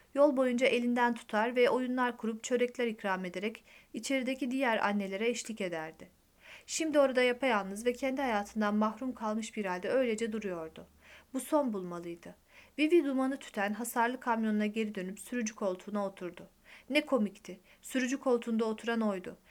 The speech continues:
Yıllardır yolcu koltuğunda oturmuştu ama şimdi ne yapacaktı? Ne yapabilirdi? Yanıtlar kavranamayacak kadar engin, net görülemeyecek kadar uzaktı. Kesinlikle bildiği bir şey varsa o da yardıma ihtiyacı olduğuydu.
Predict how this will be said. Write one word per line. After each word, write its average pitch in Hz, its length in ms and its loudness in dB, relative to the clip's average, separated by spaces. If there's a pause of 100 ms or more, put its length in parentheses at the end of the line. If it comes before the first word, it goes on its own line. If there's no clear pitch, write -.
(180)
Yıllardır 277 480 4
yolcu 269 360 0
koltuğunda 220 400 0
oturmuştu 190 680 -6 (200)
ama 240 180 0
şimdi 269 340 -4
ne 285 60 0
yapacaktı? 240 680 -2 (260)
Ne 240 100 2
yapabilirdi? 196 800 0 (320)
Yanıtlar 262 500 4
kavranamayacak 254 760 0
kadar 214 340 0
engin, 196 460 -4 (220)
net 254 220 -2
görülemeyecek 247 640 0
kadar 214 260 -2
uzaktı. 208 600 -6 (680)
Kesinlikle 330 580 0
bildiği 277 300 2
bir 277 100 0
şey 277 280 2
varsa 285 360 4
o 247 120 2
da 262 80 4
yardıma 240 360 4
ihtiyacı 180 520 -2
olduğuydu. 170 520 -8